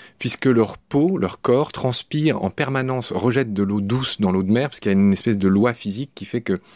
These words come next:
un milieu très concentré en sel va attirer un, enfin, il, il, il va y avoir une espèce d'équilibre, euh, de chaque côté d'une paroi, euh, dès lors qu'il y a un,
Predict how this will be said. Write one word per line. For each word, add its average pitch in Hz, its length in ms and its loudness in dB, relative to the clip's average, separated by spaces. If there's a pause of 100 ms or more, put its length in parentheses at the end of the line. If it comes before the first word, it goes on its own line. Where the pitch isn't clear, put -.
(280)
un 101 140 -2
milieu 120 460 2
très - 180 -2
concentré 113 440 -4
en 98 100 2
sel 131 400 0 (440)
va 98 380 -4
attirer 120 540 -2
un, 92 420 -2
enfin, 95 240 -4
il, 98 260 2
il, 98 520 -4
il 98 80 -4
va 98 80 0
y 95 60 0
avoir 113 180 2
une 101 80 -2
espèce 95 260 -2
d'équilibre, 120 640 0 (720)
euh, 92 640 -6
de 92 480 -8
chaque - 180 -6
côté 120 280 0
d'une 92 240 -6
paroi, 101 480 -2 (520)
euh, 82 320 -8
dès 85 140 -4
lors 107 180 0
qu'il 92 160 -6
y - 40 0
a 101 180 -2
un, 82 380 -10